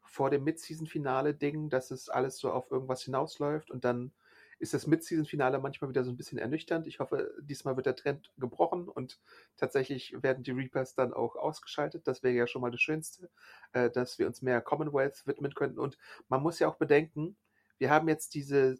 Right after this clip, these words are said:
dieses Quartett im Commonwealth, aber irgendwann muss ja vielleicht auch mal jemand anders aus Alexandria noch da hinkommen oder so, ne? Das wäre ja auch mal angebracht. Was weiß ich, zeig doch mal Carol des Commonwealth, wie würde sie auf sowas reagieren? Oder, äh, Rosita oder, äh,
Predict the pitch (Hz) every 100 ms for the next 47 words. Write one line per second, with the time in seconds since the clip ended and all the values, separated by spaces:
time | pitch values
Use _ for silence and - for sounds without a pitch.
0 | - 127 123 - - - 170 - 147 127
1 | 120 117 120 - - 120 - 143 147 135
2 | 135 143 143 131 131 - 127 127 127 127
3 | 123 139 135 - 117 117 117 - 123 135
4 | 113 107 107 107 107 110 107 98 98 85
5 | 92 87 90 104 135 _ _ _ _ 113
6 | - 120 120 - 127 - 110 107 101 -
7 | 113 - - - - - _ _ - 135
8 | - 123 117 - 139 135 131 120 - 127
9 | 117 113 110 117 120 120 - - 104 120
10 | 113 - 113 110 107 110 110 - 107 110
11 | - _ - _ - 113 113 110 107 -
12 | 120 120 120 139 - 123 117 113 107 110
13 | 110 110 104 98